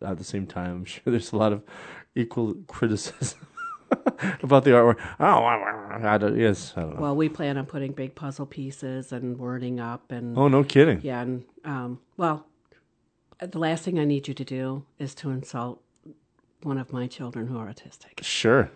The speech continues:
Speaker 2: Yeah.
Speaker 1: Absolutely. Yeah.
Speaker 2: Yeah, 'cause no matter what, they may not be mine biologically,
Speaker 1: Yeah.
Speaker 2: but let's be clear, they're mine.
Speaker 1: Sure.
Speaker 2: Yeah.
Speaker 1: Cool.
Speaker 2: And I, and it's my job to protect them, right?
Speaker 1: Absolutely.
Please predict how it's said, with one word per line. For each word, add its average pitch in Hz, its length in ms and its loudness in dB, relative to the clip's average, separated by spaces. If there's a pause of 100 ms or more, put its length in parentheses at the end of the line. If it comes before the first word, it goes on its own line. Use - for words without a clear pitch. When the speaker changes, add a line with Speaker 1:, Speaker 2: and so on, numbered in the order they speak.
(120)
Speaker 2:
Yeah. 113 100 -2
Speaker 1:
Absolutely. 110 380 4 (160)
Yeah. 107 240 4 (100)
Speaker 2:
Yeah, 131 160 -2
'cause 147 260 -4
no 151 140 4
matter 147 280 4
what, 131 340 -6
they 139 100 -4
may 139 160 0
not 131 240 -6
be 127 140 -8
mine 131 240 -6
biologically, 127 800 -10 (240)
Speaker 1:
Yeah. 113 200 6
Speaker 2:
but 147 220 -6
let's 139 200 -6
be 120 120 -12
clear, 110 360 -16 (240)
they're 139 140 -10
mine. 110 280 -12 (180)
Speaker 1:
Sure. 117 480 6 (120)
Speaker 2:
Yeah. 104 160 -12 (260)
Speaker 1:
Cool. 123 280 6
Speaker 2:
And 147 300 4
I, 151 120 -2
and 165 220 -2
it's 151 200 -6
my 139 160 -2
job 131 260 -8
to - 80 -14
protect - 380 -16
them, 107 160 -14
right? 90 120 -2
Speaker 1:
Absolutely. 110 500 4